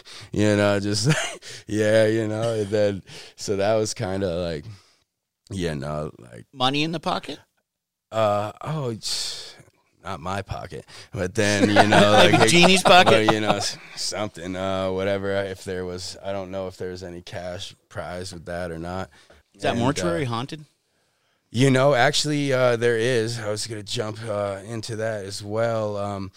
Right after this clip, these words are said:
Speaker 1: you know, my mom said, like, you know, the couple first days that they were there, she looked out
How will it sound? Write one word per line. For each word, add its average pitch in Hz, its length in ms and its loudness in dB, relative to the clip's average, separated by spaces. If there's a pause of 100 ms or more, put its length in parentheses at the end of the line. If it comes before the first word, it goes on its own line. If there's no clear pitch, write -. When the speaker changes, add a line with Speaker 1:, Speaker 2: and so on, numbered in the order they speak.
(200)
Speaker 1:
you 127 160 -6
know, 131 200 0
my 127 140 -2
mom 135 300 -4
said, 127 340 -2
like, 107 300 -4
you 110 80 -8
know, 107 160 -6
the 104 80 -8
couple 107 340 -6
first 107 400 -8
days 104 420 -4
that 104 140 -20
they 110 160 -4
were 104 140 -2
there, 101 420 -4
she - 200 -6
looked 101 280 -8
out 98 300 -8